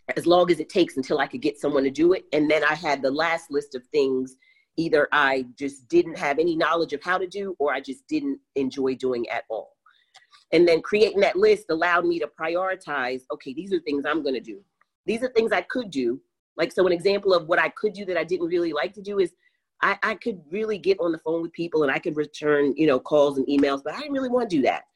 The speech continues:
But I did it as long as I needed to. Things I didn't know how to do was the, the marketing piece. And, um, so I just prioritized those lists, and I started to, I didn't even really have to look for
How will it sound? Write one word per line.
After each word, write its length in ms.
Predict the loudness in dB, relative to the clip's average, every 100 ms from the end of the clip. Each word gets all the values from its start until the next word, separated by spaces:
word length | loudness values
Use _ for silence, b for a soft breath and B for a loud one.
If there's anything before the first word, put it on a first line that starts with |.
| _ 0
But 100 | 2
I 120 | 2
did 280 | 0 -2 2
it 100 | 2
as 140 | 2
long 260 | 4 4 2
as 100 | 2
I 140 | 2
needed 340 | 2 -2 -6 -8 -10
to. 120 | -16 _ _ _ _ _ _ _ _
Things 160 | 0 2
I 100 | 0
didn't 280 | 0 -2 2
know 120 | 0
how 120 | 2
to 80 | -2
do 200 | -2 -6
was 380 | 0 2 2 -2 B B -4
the, 180 | -2 0
the 60 | 0
marketing 440 | 0 -2 -2 -4 -4
piece. 340 | -8 -12 -14 -4
And, 340 | 2 2 0 -4 B B B B
um, 400 | 0 0 0 -6 -12 _
so 240 | 0 4 6
I 220 | 4 2 -4
just 160 | -10 -10 _
prioritized 680 | -6 -2 0 -2 -2 -4 -4
those 180 | -4 -6
lists, 400 | -4 -4 -6 _ -6
and 100 | -4
I 80 |
started 400 | -4 -4 -2 -2 -8
to, 220 | -10 -8 -10 B B -8
I 60 | -4
didn't 160 | -2
even 140 | 0 2
really 220 | 4 2
have 220 | -2 -8
to 100 | -6
look 260 | 0 2 2 0
for 140 | 0